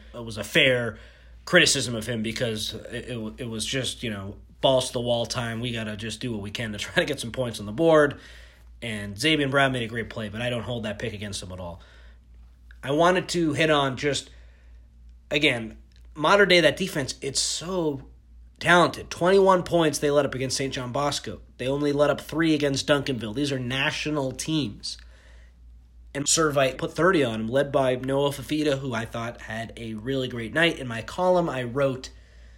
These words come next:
from Saturday night, I wrote that I think, and I believe this, he's mastered playing the quarterback position in high school. And,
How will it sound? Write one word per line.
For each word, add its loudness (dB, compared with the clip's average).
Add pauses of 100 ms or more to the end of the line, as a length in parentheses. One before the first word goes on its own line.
(380)
from -10
Saturday 0
night, -4
I -4
wrote -6
that -8 (460)
I -4
think, -8
and -6
I -6
believe 0
this, -6
he's -8
mastered -2
playing 0 (160)
the -6
quarterback -2
position -6
in -6
high -6
school. -10 (720)
And, -10